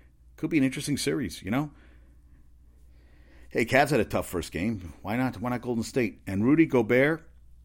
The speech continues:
who left with a, eleven seconds in-, into the game yesterday for Utah, well, hyperextension and bone bruise, hopes to return sometime in the season, in the series. They actually won game one. Ex-Net Joe Johnson hit the game winner at the buzzer to give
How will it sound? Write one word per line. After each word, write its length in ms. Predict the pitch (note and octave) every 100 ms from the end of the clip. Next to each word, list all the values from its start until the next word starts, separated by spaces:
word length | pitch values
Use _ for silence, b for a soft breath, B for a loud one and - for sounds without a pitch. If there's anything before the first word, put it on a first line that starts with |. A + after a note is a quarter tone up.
| - -
who 320 | G2+ G#2 G2 -
left 280 | A2+ C3+ -
with 200 | C3 G2+
a, 100 | F2 -
eleven 240 | B2+ F3+ -
seconds 240 | F3+ D#3+
in-, 160 | E3 -
into 200 | D3+ C#3
the 80 | B2
game 360 | A2+ D#3+ G3+ B2
yesterday 360 | G2+ - G2
for 120 | E2+
Utah, 480 | G2+ D3+ D#3+ F2+ E2+ - -
well, 220 | A#2 A2
hyperextension 760 | - D3 E3+ F3+ - C3+ C#3 A#2
and 100 | F#2+
bone 220 | C3 C#3
bruise, 400 | G2 F#2 F#2+ - -
hopes 200 | D3 -
to 100 | E3
return 320 | - C#3 B2+
sometime 400 | C#3+ C#3 C#3 B2+
in 60 |
the 60 | G#2
season, 460 | - C#3+ A#2+ G2+ - b b b b
in 100 | A#2+
the 60 | A2
series. 420 | E3 C#3 G2 - - - - - - - - - -
They 100 | D3
actually 180 | D#3+ F3+
won 100 | C3
game 400 | C#3 F3+ E3+ B2+
one. 380 | C#3 B2 A2 B B B B
Ex-Net 640 | G#3 A3 - A#2+ F3 F3+
Joe 240 | - D3+ G#3
Johnson 460 | D#3+ E3+ F#3+ -
hit 100 | G2+
the 80 | A2
game 240 | A2+ D3+ E3
winner 140 | D#3+
at 60 | C3
the 60 |
buzzer 320 | G#2+ C#3 C3+
to 120 | G2 F#2
give 320 | A2+ G#2